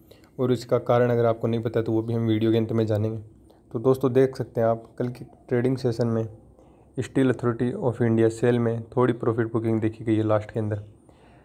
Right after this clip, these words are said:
हालांकि इस टाइम पे at the last time पूरा मार्केट डाउन हुआ था, ये सब आप सबको पता है। तो इसमें भी इन्वेस्टर ने प्रॉफिट बुकिंग की है। इतने लंबे समय तक ये लगभग बुलिश रहने के बाद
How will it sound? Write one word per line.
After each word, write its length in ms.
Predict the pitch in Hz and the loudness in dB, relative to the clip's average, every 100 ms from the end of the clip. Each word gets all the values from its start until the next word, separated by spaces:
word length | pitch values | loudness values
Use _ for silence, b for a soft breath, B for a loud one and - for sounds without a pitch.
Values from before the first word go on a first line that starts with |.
| b b b b | b b b b
हालांकि 380 | 120 127 131 135 - | 4 4 2 -4 -6
इस 160 | 160 - | -10 -2
टाइम 220 | 139 131 | 0 2
पे 160 | 127 127 127 B B B 139 | 2 0 0 B B B -2
at 200 | 127 127 | -2 2
the 120 | 123 | 4
last 240 | 123 - | 4 0
time 220 | 120 120 117 - _ _ | -4 -4 -8 -16 _ _
पूरा 180 | 123 123 | 0 2
मार्केट 360 | 120 117 110 127 | 4 2 2 0
डाउन 200 | 117 117 | 2 2
हुआ 120 | 113 | 0
था, 100 | 107 | 0
ये 80 | 113 | -2
सब 200 | 113 113 | -2 -2
आप 160 | 110 107 | -2 -2
सबको 340 | - 113 - 120 | -6 -12 -4 -4
पता 240 | 117 110 | -2 -2
है। 140 | 113 110 - B B B B | -2 -6 -14 B B B B
तो 80 | 120 | -2
इसमें 260 | 117 131 131 | 2 2 4
भी 120 | 127 123 - - - | 2 0 -8 -20 -6
इन्वेस्टर 360 | 120 120 - 123 | -4 -2 -2 -2
ने 100 | 117 | 0
प्रॉफिट 420 | 123 113 120 - - | -2 -2 -2 -4 -4
बुकिंग 340 | 117 123 117 | -2 -2 -4
की 160 | 113 110 | -2 0
है। 140 | 113 - - _ - | 0 -4 -20 _ -10
इतने 240 | 123 135 | -2 2
लंबे 480 | 135 127 127 131 131 | 4 4 4 4 4
समय 320 | 131 123 127 127 - | 0 -2 0 -2 -4
तक 180 | 131 - _ _ _ _ _ b b b b | -8 -10 _ _ _ _ _ b b b b
ये 80 | 123 | 0
लगभग 440 | 120 120 117 123 120 - b b _ _ - | 2 2 2 0 -2 -16 b b _ _ -10
बुलिश 280 | 117 123 123 | -2 0 2
रहने 240 | 120 113 117 | 2 2 0
के 80 | |
बाद 260 | 113 110 110 | 2 2 0